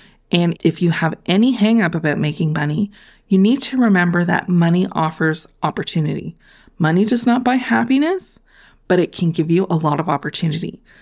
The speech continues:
So it does not make you greedy. It does not make you selfish to want more money.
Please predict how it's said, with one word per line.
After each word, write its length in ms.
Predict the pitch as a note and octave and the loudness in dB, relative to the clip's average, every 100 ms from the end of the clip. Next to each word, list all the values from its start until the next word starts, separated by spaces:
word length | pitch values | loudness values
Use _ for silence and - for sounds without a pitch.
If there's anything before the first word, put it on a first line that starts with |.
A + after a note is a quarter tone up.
| - - | -20 -10
So 480 | - F#3 E3+ E3 - | 2 4 4 2 0
it 180 | D#3+ E3 | -2 0
does 160 | D3 | -4
not 140 | D#3 D3+ | -2 -2
make 180 | G3 | 0
you 80 | - | -2
greedy. 560 | - E3 D#3+ E3+ F#3 F#3+ | 0 0 2 0 0 -4
It 140 | - - | -8 -6
does 160 | - | -4
not 140 | D#3+ - | -4 -2
make 160 | E3+ | -2
you 60 | G#3 | -2
selfish 460 | G3+ F3+ F3+ E3+ - | 0 0 0 -2 -4
to 120 | F3 | -2
want 180 | E3 D#3+ | -2 0
more 120 | D#3 | 0
money. 460 | D3 C#3+ E3+ D4 | 0 0 0 0